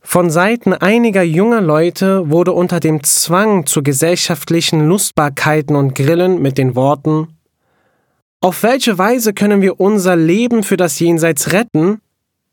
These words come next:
um Hilfe aus der Risale-i Nur gebeten. Auch ich habe zu ihnen im Namen der Gemeinschaft um die Risale-i Nur gesagt:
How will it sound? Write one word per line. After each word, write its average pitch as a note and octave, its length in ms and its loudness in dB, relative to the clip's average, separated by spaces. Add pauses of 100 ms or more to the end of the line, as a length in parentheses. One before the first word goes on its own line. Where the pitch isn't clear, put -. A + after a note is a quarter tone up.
(180)
um F3+ 160 2
Hilfe B3 400 0
aus D3 160 -2
der E3 120 0
Risale-i E3+ 540 -2
Nur D3+ 280 0
gebeten. D3 760 -4 (1700)
Auch E3+ 260 0
ich B3+ 320 0
habe F3 220 0
zu - 180 -2
ihnen G3+ 380 0
im D3+ 200 0
Namen F#3 440 0
der C#3+ 100 0
Gemeinschaft E3 800 -2
um D#3+ 160 0
die D3+ 80 0
Risale-i D3 540 0
Nur C#3 220 2
gesagt: C3 800 -4